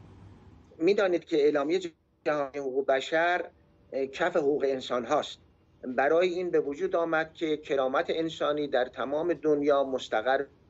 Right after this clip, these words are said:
بشود. اه، اگر مبنا اسلام باشد که این آقایان مدعی اسلام هستند،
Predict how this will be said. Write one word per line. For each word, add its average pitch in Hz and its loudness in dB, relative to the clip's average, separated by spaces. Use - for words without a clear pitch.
بشود. - -2
اه، 143 2
اگر 185 0
مبنا 165 -2
اسلام 160 0
باشد 170 0
که 170 -2
این 175 0
آقایان 156 0
مدعی 151 2
اسلام 147 -2
هستند، 143 -2